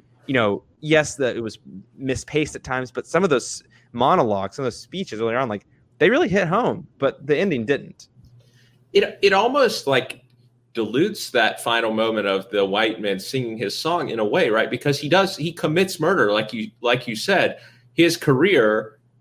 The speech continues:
Speaker 2: is in the toilet, as would be anyone's who committed murder, right? Like, the, it, it all, it takes the racial element out of it almost to an extent.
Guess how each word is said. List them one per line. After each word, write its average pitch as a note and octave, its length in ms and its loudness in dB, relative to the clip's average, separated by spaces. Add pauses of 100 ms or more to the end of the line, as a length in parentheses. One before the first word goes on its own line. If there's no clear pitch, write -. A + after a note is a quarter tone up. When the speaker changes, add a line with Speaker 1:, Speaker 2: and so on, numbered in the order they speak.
(280)
Speaker 2:
is C#3+ 200 2
in F3 120 2
the B2 80 0
toilet, C#3 600 4 (840)
as D3 300 2
would C#3+ 220 2
be D#3 280 -2
anyone's G2+ 640 -4
who A2+ 220 -8
committed A2 480 -6
murder, F#2+ 400 -2
right? A#2 260 -2
Like, A#2 280 -2 (480)
the, B2+ 280 -2
it, F3 100 6 (160)
it F3 60 8
all, F#3+ 180 4
it D#3 240 0
takes - 300 -6
the C#3 100 -2
racial B2+ 460 -4
element B2+ 500 -2
out D#3 220 2
of G2+ 100 -4
it D2+ 100 -6
almost F2+ 380 -10
to A2 120 -8
an F#2 80 -8
extent. - 520 -10